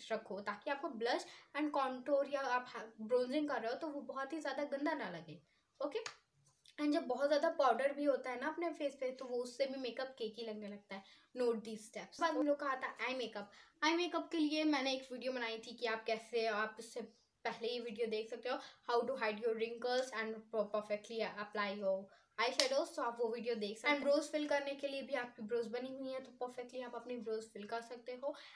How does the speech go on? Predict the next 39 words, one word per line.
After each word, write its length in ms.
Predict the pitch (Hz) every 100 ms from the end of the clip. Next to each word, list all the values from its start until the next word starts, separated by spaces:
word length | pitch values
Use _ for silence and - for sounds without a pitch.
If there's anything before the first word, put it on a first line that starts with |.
| - 277
And 160 | 277 294 - _ _ -
always 320 | 302 302 349
apply 320 | 320 320 320 277
your 160 | 302
makeup 300 | 277 277 277 262
with 260 | 285 - -
clean 300 | 269 269 269 262
hands 420 | 247 254 254 - -
guys। 420 | 226 240 269 269
And 180 | 254 254
skin 300 | - 254 254
care 120 | 262
करते 320 | 254 240 247
समय 280 | - 247 240
भी 240 | 254 294 - - -
मुंह 160 | 285 285
पे 80 | 285
आप 220 | 269 269
लगा 280 | 262 254 247
रहे 100 | 254
हो 60 |
अपना 200 | 247 254
skin 280 | 254 262 247
care, 140 | 254 254
हाथ 320 | - 254 262
वाथ 240 | 254 269
पे 160 | 254 269
मत 260 | 247 220
लगाओ 240 | 214 214 220
Please। 420 | - 294 269 - - - _ _ - -
Clean 440 | 302 349 339 330
your 120 | 294 269
hands 320 | 240 247 -
before 320 | 254 247 233 226
doing 380 | 240 247 247 262
anything 460 | 294 320 302 294
on 100 | 285
your 160 | 302 302 -
face। 240 | 285 311